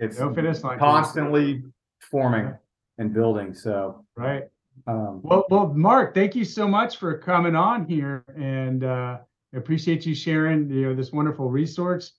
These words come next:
Speaker 2: this tool that we'll push out. We'll make sure that, uh, you know, people have links to it in the show notes. And, uh, you know, I look forward to seeing where this goes, and you can count on us to, to help push it out to the community, but also be users of this. You know, I, I,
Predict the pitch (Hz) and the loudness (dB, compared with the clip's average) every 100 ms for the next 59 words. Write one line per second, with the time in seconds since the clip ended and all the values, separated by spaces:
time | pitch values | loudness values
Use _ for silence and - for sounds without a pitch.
0 | _ _ - 123 - 147 156 156 139 143 | _ _ -6 -6 -4 -2 0 2 2 2
1 | 151 156 151 135 143 175 170 139 131 143 | 2 0 -2 0 2 4 2 0 -2 -2
2 | 131 156 151 143 139 143 131 127 131 131 | -4 -4 -2 -2 -4 -4 -4 -2 -4 -4
3 | 127 139 143 135 131 143 151 - 156 156 | -4 -4 -2 -2 -2 -2 -4 -2 -2 -2
4 | 156 _ _ - 127 113 - 156 170 208 | -6 _ _ -6 -4 -4 -2 2 2 4
5 | 226 226 - _ _ _ - 127 127 127 | 0 -2 -6 _ _ _ -4 -2 0 0
6 | 127 123 123 123 135 127 131 151 180 180 | 0 0 -2 -4 -2 0 2 2 0 2
7 | 196 175 - 185 175 170 165 156 170 202 | 2 2 0 -2 0 -2 -2 -4 -2 -2
8 | 180 139 139 143 165 151 170 165 147 151 | -2 -2 -2 -4 -4 -4 0 0 0 0
9 | 165 160 147 131 - _ _ 139 156 156 | -2 -2 -4 -4 -6 _ _ 0 0 2
10 | 156 151 151 214 233 202 185 214 220 233 | -2 0 0 0 0 -4 -2 -2 -2 0
11 | 180 151 190 214 311 254 170 233 214 139 | 2 4 4 2 -2 -2 0 0 0 -2
12 | 120 117 107 101 _ _ _ - 131 156 | -4 -6 -10 -12 _ _ _ -4 2 2
13 | 180 147 143 147 | 2 0 -2 -4